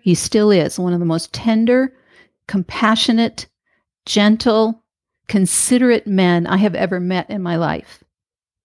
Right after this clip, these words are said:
He never treated me, you know, in a way that would indicate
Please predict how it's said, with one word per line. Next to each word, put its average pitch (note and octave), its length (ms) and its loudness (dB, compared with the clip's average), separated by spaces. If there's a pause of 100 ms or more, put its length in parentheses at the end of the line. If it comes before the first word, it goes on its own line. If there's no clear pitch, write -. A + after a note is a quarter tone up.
(580)
He G#3 240 0
never A3+ 420 2
treated B3+ 520 -2
me, F#3 280 -4 (920)
you G#3 100 2
know, F3 300 -2 (320)
in A3+ 160 2
a G#3 60 2
way F3+ 640 2 (420)
that F#3 300 0
would F#3 200 -2 (140)
indicate B3+ 960 -2